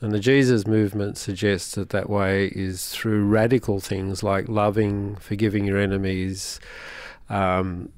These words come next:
thr-, uh, only through love rather than competition. And we actually have to find a new way of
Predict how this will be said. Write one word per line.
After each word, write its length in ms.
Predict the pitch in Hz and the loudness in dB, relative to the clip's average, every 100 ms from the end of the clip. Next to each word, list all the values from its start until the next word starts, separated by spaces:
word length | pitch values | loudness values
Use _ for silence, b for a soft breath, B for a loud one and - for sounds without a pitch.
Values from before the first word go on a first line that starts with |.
| - - - - - - | -20 -20 -20 -20 -20 -14
thr-, 340 | - - - - | -8 -6 -4 0
uh, 180 | 120 | 0
only 300 | 117 131 123 | 4 4 4
through 280 | 107 - 110 | 2 0 2
love 320 | 107 113 104 | 4 2 2
rather 240 | 110 104 90 | 2 0 0
than 140 | 95 | -6
competition. 680 | - 104 101 - 113 - - | -6 -6 -4 -6 -6 -8 -8
And 120 | 113 | -4
we 100 | 104 | 0
actually 220 | 104 98 101 | 0 -2 -4
have 80 | |
to 100 | - | -6
find 300 | 104 107 101 | -4 0 0
a 60 | 98 | 0
new 200 | 101 107 | -2 -2
way 460 | 101 101 95 92 95 | 0 2 2 0 -4
of 580 | - 95 92 90 92 | -4 -2 -2 -4 -8